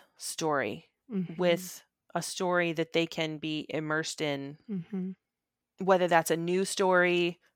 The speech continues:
Speaker 1: that they've not met until just then, or whether it's an old favorite that, "Oh, hey, I forgot how much I loved this."
Speaker 2: <laughs>
Speaker 1: Wanting book friends. Can we connect over
Speaker 2: Yes.
Speaker 1: this book? Do you enjoy this? I think that's why I love watching the other people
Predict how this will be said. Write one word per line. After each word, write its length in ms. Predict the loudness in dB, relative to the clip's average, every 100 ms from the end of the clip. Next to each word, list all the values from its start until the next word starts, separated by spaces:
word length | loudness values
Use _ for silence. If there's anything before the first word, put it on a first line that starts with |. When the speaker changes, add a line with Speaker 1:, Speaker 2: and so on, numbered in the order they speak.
| 2
Speaker 1:
that 200 | 4 6
they've 340 | 4 4 2
not 280 | 2 2 2 2
met 240 | 2 4
until 300 | 0 0 0
just 260 | 2 2 2
then, 280 | 2 2 2
or 160 | 2
whether 280 | 6 6 6
it's 160 | 2 0
an 120 | 0
old 220 | 2 2
favorite 540 | 2 0 2 4 2 0
that, 480 | -4 2 6 6 6 _ _ _
"Oh, 80 | -4
hey, 300 | -2 -2 -2
I 80 | -4
forgot 320 | -2 0 2
how 80 | 0
much 220 | -4 -4
I 60 | -4
loved 300 | -4 -6 -4
this." 320 | -4 -4 -8 -4
Speaker 2:
<laughs> 1500 | -2 -2 -4 -4 -6 -6 -6 -8 -12 _ _ _ _ _ 0
Speaker 1:
Wanting 480 | 0 2 -2 -2 -6 _ _ _
book 220 | -2 -2
friends. 560 | 2 2 2 -2 -8 -8
Can 200 | -4 -2
we 120 | -2
connect 460 | 2 4 4 2 2 2
over 220 | 4 4
Speaker 2:
Yes. 100 | 2
Speaker 1:
this 280 | 2 0 0
book? 360 | 4 6 6 2
Do 100 | -8
you 520 | -6 -2 -2 0 0 0
enjoy 320 | -2 2 2
this? 220 | 4 0 0
I 60 | -4
think 240 | -2 -2
that's 260 | 2 0 2
why 320 | 4 4 4 -2 -2 6
I 160 | 6
love 240 | 6 4 6
watching 420 | 4 4 0 -2
the 120 | 0
other 180 | 0 0
people 600 | -6 -10 -2 2 2 0